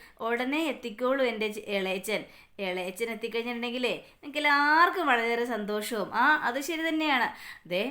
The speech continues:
ആ, പിന്നെ, ആ, ഈ ഓട്ടക്കാരനോട് പറഞ്ഞേക്ക് കൂടുതൽ പ്രശ്നങ്ങളൊന്നും ഉണ്ടാക്കാൻ നിൽക്കരുതെന്ന്." ഇത് കേട്ട് കഴിഞ്ഞപ്പോഴേക്കും, "കണ്ടോ, കണ്ടോ അച്ഛാ, ഇവൻ എന്നെ വിളിച്ചത് കേട്ടില്ലേ,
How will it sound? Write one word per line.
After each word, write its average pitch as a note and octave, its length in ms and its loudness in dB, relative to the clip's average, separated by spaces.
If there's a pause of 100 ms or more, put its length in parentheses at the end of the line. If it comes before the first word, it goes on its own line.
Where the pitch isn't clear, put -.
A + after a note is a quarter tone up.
(1000)
ആ, F#3+ 120 -8 (240)
പിന്നെ, G3+ 320 -2 (460)
ആ, G3 100 -2 (320)
ഈ A3+ 100 -4 (240)
ഓട്ടക്കാരനോട് G#3 640 0
പറഞ്ഞേക്ക് B3+ 480 0 (300)
കൂടുതൽ B3 420 -2
പ്രശ്നങ്ങളൊന്നും B3+ 720 -4
ഉണ്ടാക്കാൻ A3 360 0
നിൽക്കരുതെന്ന്." G3+ 560 -2 (300)
ഇത് C4+ 220 -12
കേട്ട് F#3+ 240 -6
കഴിഞ്ഞപ്പോഴേക്കും, F#3+ 680 -4 (400)
"കണ്ടോ, C#4 280 2 (320)
കണ്ടോ D#4+ 260 0
അച്ഛാ, B3 260 2 (300)
ഇവൻ F#4 160 -2
എന്നെ D4+ 160 4
വിളിച്ചത് C4+ 360 0
കേട്ടില്ലേ, G#3+ 400 2